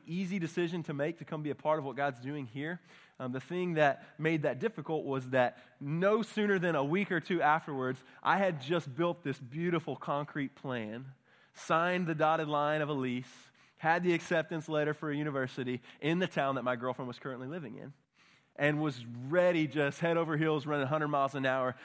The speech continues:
to finally get to be in the same city as my girlfriend. And just continue to see, man, is God in this or not? And I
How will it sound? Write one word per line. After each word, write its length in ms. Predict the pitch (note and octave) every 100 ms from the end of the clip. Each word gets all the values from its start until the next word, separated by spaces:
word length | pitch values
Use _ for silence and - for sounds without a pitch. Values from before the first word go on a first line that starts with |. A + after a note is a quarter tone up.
| -
to 100 | D#3
finally 640 | C3+ - F3 F#3 F3 E3+
get 200 | D3+ D#3
to 100 | D#3+
be 400 | C3 C#3 C3+ B2+ C3 - -
in 100 | C#3
the 60 |
same 240 | C3 D3 C3
city 400 | - D#3 B2 B2 - _ -
as 180 | B2 B2
my 140 | C3
girlfriend. 500 | C3 F#3+ G3+ G#2 A2+ - _ -
And 100 | C3
just 140 | C#3 -
continue 340 | D#3+ F3+ F3+
to 80 | E3+
see, 200 | D#3+ F#3
man, 120 | E3+
is 100 | D3+
God 200 | D#3+ D#3+
in 160 | D#3+ E3
this 220 | D#3+ D3+
or 80 | C3
not? 240 | D3 D#3
And 20 |
I 60 | B2